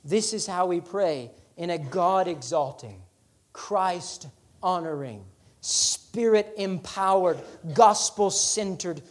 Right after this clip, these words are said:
way. We must understand who God is and understand our position before Him.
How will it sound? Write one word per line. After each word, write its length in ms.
way. 600
We 80
must 400
understand 880
who 260
God 320
is 460
and 120
understand 520
our 200
position 580
before 420
Him. 240